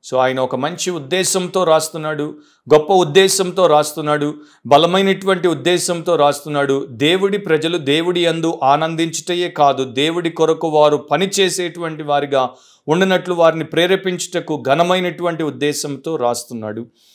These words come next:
And ఆ ఉద్దేశం విషయంలో కూడా ఏమంటున్నాడు? "నేను విశేష ఆసక్తి గలవాడనై ప్రయత్నపడుచుండగా." ఈగర్లీ లేకపోతే డిలిజెంట్లీ అనేటువంటి పదాలు రకరకాలుగా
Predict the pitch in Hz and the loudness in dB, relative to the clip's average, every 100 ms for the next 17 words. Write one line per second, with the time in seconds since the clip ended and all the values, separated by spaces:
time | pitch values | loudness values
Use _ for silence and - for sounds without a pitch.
0 | _ _ 139 143 135 135 139 180 - 170 | _ _ 2 2 2 2 2 2 0 -2
1 | 165 160 170 170 170 170 160 135 127 143 | -4 -4 -4 -4 -2 0 2 2 0 -4
2 | 156 160 156 156 151 151 151 147 147 - | -2 -2 -4 -4 -2 2 0 0 -8 -20
3 | _ - 147 170 160 156 156 160 135 139 | _ -2 0 2 0 0 -2 -4 -6 -2
4 | - 190 190 185 185 - 151 160 185 190 | 0 0 -2 0 -2 0 4 4 4 -2
5 | 170 - 175 165 160 160 156 151 151 151 | -4 -6 0 2 4 4 4 2 -6 -8
6 | 151 139 139 - 139 131 127 120 - 117 | -2 0 0 -4 -6 -2 -4 -4 -10 -6
7 | 110 104 104 98 - _ _ _ - 175 | -4 -2 -4 -6 -12 _ _ _ -2 0
8 | 196 196 165 180 170 165 160 127 131 156 | 0 2 6 6 6 2 0 0 -2 -2
9 | 156 160 170 139 139 165 170 139 165 165 | 0 -2 -2 -2 -4 -2 -4 -2 -2 -2
10 | 160 165 139 143 139 147 147 151 135 131 | -4 -4 -4 -6 -4 -4 -6 -6 -6 -2
11 | 135 139 143 131 127 135 135 135 131 135 | 2 4 2 0 0 -2 0 0 2 0